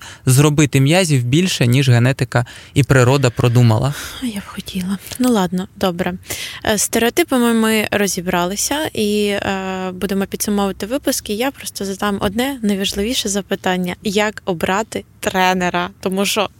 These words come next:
Speaker 2: дуже багато людей з цим зіштовхуються. Окей, я готова займатися. Де мені, як мені обрати тренера? Я приходжу в качалку, там
Speaker 1: Мгм.
Speaker 2: якісь мужички, або там я заходжу на сайт,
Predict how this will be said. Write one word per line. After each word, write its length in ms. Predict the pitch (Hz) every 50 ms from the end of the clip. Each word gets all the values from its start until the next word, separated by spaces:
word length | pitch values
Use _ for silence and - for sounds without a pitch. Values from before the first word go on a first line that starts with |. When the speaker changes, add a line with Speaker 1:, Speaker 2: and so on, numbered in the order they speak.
| _ _ - -
Speaker 2:
дуже 240 | 214 190 233 208 196
багато 220 | 202 190 - 196
людей 280 | 190 180 170 190 175 175
з 40 |
цим 240 | - - 196 180 185
зіштовхуються. 680 | 175 180 208 - - - 262 277 - 277 247 - - -
Окей, 240 | - 202 - 196 180
я 100 | 190 190
готова 300 | 175 185 - 180 170 175
займатися. 520 | 175 208 240 294 330 - 320 - - 247 - - - - - - - - - -
Де 280 | 214 208 277 285 294
мені, 240 | 269 247 226 220 220
як 220 | 226 254 262 -
мені 160 | 247 233 226 226
обрати 320 | 202 226 226 220 - 196
тренера? 480 | - 226 - 269 285 285 262 240 220 214
Я 180 | - 214 196
приходжу 400 | 196 - 202 - 214 208 196 202
в 80 | 190 -
качалку, 840 | - - 240 254 - - 240 226 233 240 240 233 - 254 240 240 - - - - -
там 160 | - 131 110
Speaker 1:
Мгм. 100 | 117 117
Speaker 2:
якісь 220 | 120 131 147 185 202
мужички, 800 | 170 220 277 269 269 285 - - - - - 214 220 220 - -
або 200 | - 190 208 214
там 180 | - 196 196 190
я 140 | 208 233
заходжу 400 | 233 247 233 - 247 240 214 233
на 160 | 226 220 226 214
сайт, 460 | - - 202 196 196 196 196 -